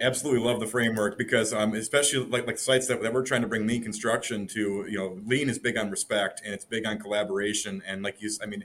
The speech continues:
it's enabling everybody to bring the best ideas forward because everybody collectively is gonna have better ideas than just me. Uh,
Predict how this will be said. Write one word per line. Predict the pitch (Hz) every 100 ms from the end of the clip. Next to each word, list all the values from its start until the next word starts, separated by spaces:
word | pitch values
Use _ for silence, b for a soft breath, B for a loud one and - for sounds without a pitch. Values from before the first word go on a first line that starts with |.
| -
it's | 107 113
enabling | 107 117 131 131 131 113 110
everybody | 110 107 107 101 98 b b
to | -
bring | 120
the | 110
best | 107 113 117
ideas | 110 98 107 101 -
forward | 127 151 117 101
because | 104 110 98 98 b b 117
everybody | 156 156 139
collectively | - 123 156 131 123 117
is | 110
gonna | 113
have | 107 104
better | 120 117
ideas | 101 107 120 101
than | 95 90
just | 92 -
me. | 90 - _ _ _
Uh, | _